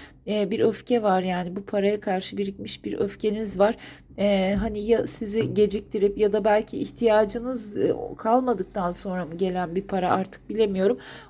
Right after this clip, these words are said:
O paraya karşı bir öfkeniz var. E, varsa böyle birine borç verdiniz, uzun zamandır alamıyorsunuz ya da çalıştıklarınızı alamıyorsunuz.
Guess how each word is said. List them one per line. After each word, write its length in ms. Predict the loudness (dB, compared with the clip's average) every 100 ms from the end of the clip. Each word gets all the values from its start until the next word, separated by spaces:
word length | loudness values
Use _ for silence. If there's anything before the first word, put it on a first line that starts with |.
| -6
O 100 | 0
paraya 340 | 2 4 4
karşı 380 | 4 2 2 0
bir 80 | 0
öfkeniz 540 | 0 -2 -6 -6 0
var. 160 | 0 0 -8 -20 -4
E, 200 | 2 4
varsa 380 | 4 2 2 2
böyle 240 | 2 2
birine 340 | -2 -4 -4 0
borç 340 | 0 0 0
verdiniz, 500 | 4 4 0 -8 -4
uzun 240 | -4 -4 -2
zamandır 480 | 0 2 0 2
alamıyorsunuz 800 | 2 4 2 0 -4 -8 -12 0
ya 160 | 0 2
da 100 | -2
çalıştıklarınızı 1040 | 0 -2 -4 -10 0 2 2 -2 0 0 0 -4
alamıyorsunuz. 760 | -2 0 -2 -4 -6 -8 -12